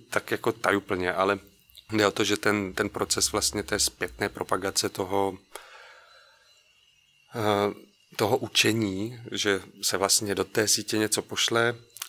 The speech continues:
na konci se to nějakým způsobem ověří a pak se to pošle zpátky a celá síť se přenastaví a pak se to pošle zase zpátky a takhle to tam jde tam a, tam a zpět do té doby, než si čl-, než se to jako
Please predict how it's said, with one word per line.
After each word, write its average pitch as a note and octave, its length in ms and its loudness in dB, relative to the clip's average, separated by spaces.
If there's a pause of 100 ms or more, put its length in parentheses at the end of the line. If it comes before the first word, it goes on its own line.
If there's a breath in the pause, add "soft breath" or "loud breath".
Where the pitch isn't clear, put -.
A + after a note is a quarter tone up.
(300)
na G#2+ 140 -2
konci G#2+ 360 2
se - 140 2
to A2 140 0
nějakým G#2 320 0
způsobem G#2 400 0
ověří G#2 380 0
a G#2 40 -4
pak - 140 -6
se - 100 -4
to G#2 100 -6
pošle - 260 0
zpátky - 500 2
a - 20 -2
celá G2+ 280 2
síť - 220 0
se G#2 120 0
přenastaví G2 760 2 (540 loud breath)
a - 60 -8
pak - 160 -2
se A2 100 -2
to - 80 -8
pošle G2+ 240 -2
zase G2 280 2
zpátky - 460 0
a G2+ 60 -4
takhle G#2+ 300 -2
to G2+ 120 -10
tam G#2 340 0 (160)
jde G2+ 100 -2
tam G2+ 200 -2
a, G2+ 60 -6 (200)
tam G2 240 0
a - 80 0
zpět - 500 0 (500 loud breath)
do G2 120 -6
té G#2+ 220 4
doby, G#2 220 4
než G2+ 160 2
si - 260 2
čl-, - 360 -4
než G2 140 -2
se - 160 0
to - 140 -2
jako G2+ 400 0